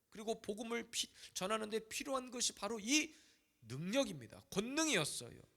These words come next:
그러니까 여러분, 하나님의 때를 아는 것보다 지금 우리 교회 위에, 저와 여러분들의 인생 위에 더 중요한 것은 뭐냐면 선-, 성령의 권능을 받는 거예요.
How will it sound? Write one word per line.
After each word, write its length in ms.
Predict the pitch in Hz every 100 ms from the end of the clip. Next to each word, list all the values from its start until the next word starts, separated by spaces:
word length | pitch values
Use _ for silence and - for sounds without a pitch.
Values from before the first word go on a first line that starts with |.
| _ - - -
그러니까 160 | 294 285
여러분, 240 | 269 226
하나님의 600 | 208 262 262 254 226 220
때를 280 | 262 262 233
아는 240 | 165 214
것보다 300 | 214 196 190
지금 420 | 180 190 185 175 143 _ _ _
우리 300 | 170 190 147
교회 320 | - 165 190
위에, 420 | 151 147 165 107 - _ - -
저와 300 | 160 190 185
여러분들의 500 | 160 196 185 175 165
인생 360 | 160 196 190 175
위에 140 | 175
더 220 | - 247
중요한 340 | - 220 240 220
것은 180 | 214 202
뭐냐면 600 | 190 202 185 214 165 117 - -
선-, 440 | - 208 190 180 -
성령의 680 | - - 202 196 175 160 156
권능을 720 | 170 262 330 311 302 320 330 - - -
받는 400 | - 135 156 156
거예요. 360 | 139 - _